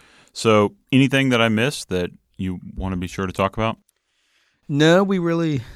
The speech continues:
Speaker 2: dove into a lot of things there. Um, you know, I mean, I think, uh, you know, again, for me, it's, it's, it's,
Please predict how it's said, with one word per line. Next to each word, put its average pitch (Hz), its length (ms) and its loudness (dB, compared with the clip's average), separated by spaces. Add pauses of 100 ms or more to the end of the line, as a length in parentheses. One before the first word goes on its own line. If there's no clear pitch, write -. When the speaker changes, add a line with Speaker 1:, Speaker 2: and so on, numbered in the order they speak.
(140)
Speaker 2:
dove 139 280 4
into 131 180 0
a 120 40 0
lot 120 180 -2
of 113 80 -10
things 123 400 -6
there. 110 540 -6
Um, 101 540 -6 (1080)
you 110 120 -6
know, 98 120 -8
I 101 40 -8
mean, 104 140 -8
I 101 80 -6
think, - 640 -6
uh, 107 320 -8
you 160 160 -2
know, 139 80 4
again, 120 300 0
for 120 160 -4
me, 131 400 2 (300)
it's, - 240 -18
it's, 156 140 -10 (180)
it's, - 460 -2